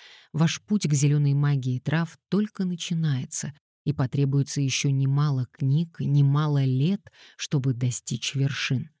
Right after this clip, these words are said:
Но это не значит, что вы не можете колдовать. Существует множество простых рецептов,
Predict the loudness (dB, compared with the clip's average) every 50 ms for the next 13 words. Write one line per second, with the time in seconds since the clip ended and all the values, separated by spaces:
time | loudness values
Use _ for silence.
0 | _ _ _ _ _ _ _ 0 2 2 2 2 -2 -6 -8 -6 -2 -2 0 0
1 | 2 2 2 0 -2 -6 -8 -10 -10 -10 -4 -2 -2 -2 0 2 2 2 2 0
2 | -2 -2 2 2 2 2 2 0 -2 -4 -4 -6 -6 -2 -2 -2 2 2 2 2
3 | 2 0 -4 -8 -14 -20 _ _ _ _ _ -20 -20 -14 -6 -2 -2 0 0 0
4 | -2 -2 0 -2 0 0 0 0 2 2 2 0 0 -2 -6 -6 -6 -8 -6 -4
5 | -4 -4 -4 -4 -4 -4 -4 -4 -2 -4 -6 -4 -2 -4 -4 -4 -4 -4 -4 -4
6 | -4